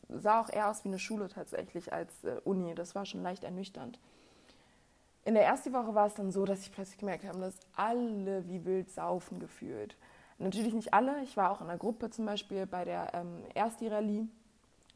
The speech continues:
wo zum Beispiel nur zwei von sieben oder so ge-, ähm, getrunken haben, was auch irgendwie ganz entspannt ist. Aber es war schon sehr darauf zentriert, was für mich tatsächlich nicht im Fokus steht, da ich keinen Alkohol trinke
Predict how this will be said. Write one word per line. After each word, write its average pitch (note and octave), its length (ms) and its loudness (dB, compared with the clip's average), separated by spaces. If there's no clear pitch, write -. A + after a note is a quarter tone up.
wo G#3 80 -2
zum G3 160 -2
Beispiel F#3 260 2
nur F3+ 100 0
zwei F#3+ 320 4
von F#3 260 -2
sieben G#3 280 6
oder E3+ 220 2
so - 100 -6
ge-, E3 260 0
ähm, E3+ 360 -2
getrunken F#3 520 0
haben, E3 360 -4
was G3 160 0
auch A#3+ 160 8
irgendwie G3+ 240 2
ganz F3+ 480 -4
entspannt F#3+ 520 -4
ist. - 140 -10
Aber F#3 200 -4
es - 240 -6
war A#3 140 4
schon A#3 200 0
sehr G#3 180 8
darauf G3 300 4
zentriert, G3+ 680 -4
was - 280 -6
für - 120 -2
mich G#3+ 180 4
tatsächlich F#3+ 500 -4
nicht F#3+ 280 -6
im F#3 80 -2
Fokus B3 340 -2
steht, G3 240 -4
da F#3 140 0
ich G3 140 -8
keinen G3+ 160 -8
Alkohol F#3 360 -2
trinke A3 560 -6